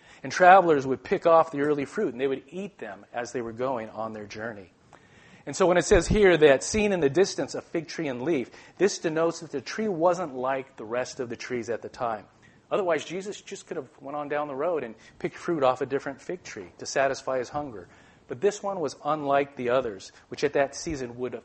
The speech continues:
would not have had fully developed leaves. So its leaves advertised something. It advertised that it was bearing fruit, but that advertisement was false.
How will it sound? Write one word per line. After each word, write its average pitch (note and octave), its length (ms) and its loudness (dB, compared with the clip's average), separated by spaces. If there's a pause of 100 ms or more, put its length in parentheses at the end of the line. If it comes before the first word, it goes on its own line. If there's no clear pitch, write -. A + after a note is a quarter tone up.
would C3+ 100 -8
not C#3 220 -2
have C3 120 -4
had C3 300 0
fully B2+ 280 -2
developed A2 420 -8
leaves. C3+ 500 -10 (600)
So E3+ 140 2
its D3+ 140 0
leaves G3 420 0 (120)
advertised C#3 800 -2
something. G#2 360 -12
It A#2 120 -8
advertised D#3 640 2
that C3 140 -4 (180)
it D#3+ 80 -6
was C3+ 180 -2
bearing C3+ 440 -2
fruit, B2+ 500 -4 (320)
but A#2+ 100 -10
that B2+ 220 -2
advertisement B2 960 -6 (260)
was G#2+ 160 -12
false. - 640 -4